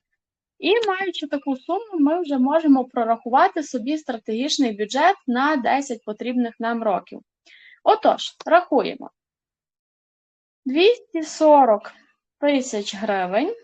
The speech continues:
ми множимо на період десять років. Множимо на десять і, відповідно, отримуємо два мільйони чотириста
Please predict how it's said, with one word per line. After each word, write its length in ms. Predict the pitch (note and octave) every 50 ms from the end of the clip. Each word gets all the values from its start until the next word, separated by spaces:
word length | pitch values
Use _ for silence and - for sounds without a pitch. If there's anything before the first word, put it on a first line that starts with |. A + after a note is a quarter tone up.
| _ _ _ _ _ _ - A#3
ми 280 | A3+ B3+ D#4+ G4 A4
множимо 960 | G#4+ E4 C4+ A#3+ A3+ G#3+ G#3+ A3+ B3 C#4 C#4+ D#4 E4+ E4+ F4 F4+ F#4 F#4+ G4 F4
на 460 | C4+ A3+ G#3 G3 D4+ E4+ C#4+ E4 F4 - -
період 640 | A#3+ G#3+ G3+ G3+ G#3 A#3 C#4 D4 C4+ A3 F#3 F3+
десять 480 | - - G#3+ A#3 A#3+ A#3+ A3+ G#3 G#3+ -
років. 480 | A3 G#3+ - - _ - - - G#3
Множимо 540 | A3 A3 B3 C#4+ D#4 D4+ B3+ A3+ G#3 G#3 A3+
на 200 | B3 B3 A#3 G#3+
десять 520 | F#3+ G#3 G#3 - G#3+ - - D4+ E4+ G4+ - _ _ _ _ _ _ _ _ _ _ _
і, 180 | - F4+ D4+ F4+ G#4 A4 G#4+ G4
відповідно, 800 | D#4+ D4+ - _ - B3 A3 A3 C4+ E4+ G4 G4 E4+ D#4 D4 -
отримуємо 960 | - C#4 C#4+ C#4+ - A#3 A3 G3+ G3 G3+ G3+ G3+ G#3 G#3+ B3 C4+ C#4+ E4 F#4 G#4 A4+ A#4+ - _ _ _ _ _ _ _ _ _ _ _ _ _ _ _
два 580 | G#3+ G3 G#3+ G3 G#3+ A3 G#3+ A3 B3 C#4 E4 F4
мільйони 840 | E4+ D4+ C4 A#3 G#3+ G#3 G3 G3+ G3 F#3 F#3 F#3 F#3+ G3 A3+ C#4+ F4+ A4 _ _ _ _ _ _ _ _ _ -
чотириста 1120 | - - F4+ F4+ F4 _ _ - F#3+ F#3+ F#3 F3+ F#3 F3 E3+ - B3 - _ - D#3 F4